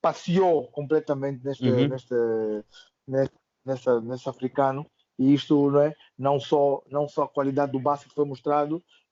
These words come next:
Speaker 1: não é? Eh, e o público, porque às vezes ganhamos, mas não jogamos um bom basquete, mas acho que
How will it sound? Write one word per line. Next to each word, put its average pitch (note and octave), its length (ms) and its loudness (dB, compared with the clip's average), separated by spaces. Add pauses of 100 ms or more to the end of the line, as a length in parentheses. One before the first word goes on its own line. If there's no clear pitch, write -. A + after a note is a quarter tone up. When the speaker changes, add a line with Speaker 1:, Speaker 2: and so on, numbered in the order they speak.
Speaker 1:
não C#3 100 -4
é? D#3 240 -4
Eh, C3 680 0
e C#3 120 4
o C#3 80 4
público, E3 680 2 (120)
porque - 180 -12
às B2 80 -4
vezes C#3+ 320 -2 (320)
ganhamos, D#3 540 2
mas E3 160 2
não E3+ 100 0
jogamos D#3+ 300 0
um E3 80 2
bom E3 160 0
basquete, C3+ 360 -2
mas B2+ 180 -4
acho C#3 180 -2
que D3+ 180 -4